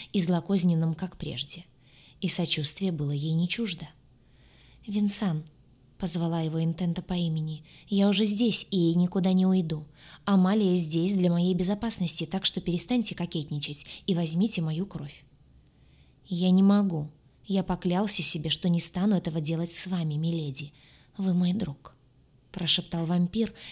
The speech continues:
и в его голосе явственно слышалась мука.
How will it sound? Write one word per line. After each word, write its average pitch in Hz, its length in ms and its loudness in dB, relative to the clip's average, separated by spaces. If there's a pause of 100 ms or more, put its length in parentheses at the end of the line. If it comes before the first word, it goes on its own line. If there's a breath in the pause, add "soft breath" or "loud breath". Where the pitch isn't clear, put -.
(200 loud breath)
и 208 80 2
в 175 40 2
его 180 300 4
голосе 185 460 2
явственно 160 560 -4
слышалась 180 640 0
мука. 180 340 -2